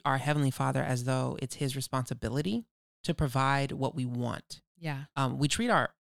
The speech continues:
Speaker 1: um, earthly fathers with respect when they can provide what we need. Yet,
Speaker 2: Mm.
Speaker 1: when we look to our heavenly father and, and we don't get what we want, we're like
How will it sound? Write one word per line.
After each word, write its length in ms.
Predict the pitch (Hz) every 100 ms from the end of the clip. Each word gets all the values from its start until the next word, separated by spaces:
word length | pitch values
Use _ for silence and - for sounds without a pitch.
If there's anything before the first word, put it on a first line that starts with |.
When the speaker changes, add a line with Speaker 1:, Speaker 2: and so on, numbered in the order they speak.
| -
Speaker 1:
um, 480 | 131 123 113 151 - _
earthly 260 | - 247 294
fathers 380 | - 131 127 131
with 120 | 139
respect 480 | 139 - - 214 -
when 100 | 143
they 100 | 143
can 120 | 143
provide 300 | 135 139 135
what 160 | 127 -
we 100 | 117
need. 420 | 131 208 - - _ _
Yet, 560 | 175 180 180 175 190 160
Speaker 2:
Mm. 220 | 151 143
Speaker 1:
when 180 | 143 147
we 160 | 143 135
look 240 | 135 190
to 120 | -
our 60 | 156
heavenly 260 | 147 190 156
father 280 | 135 127 131
and, 180 | 127 -
and 160 | 139
we 60 | 147
don't 100 | 139
get 140 | 135
what 100 | 143
we 100 | 135
want, 320 | 131 135 175
we're 80 | -
like 260 | 143 123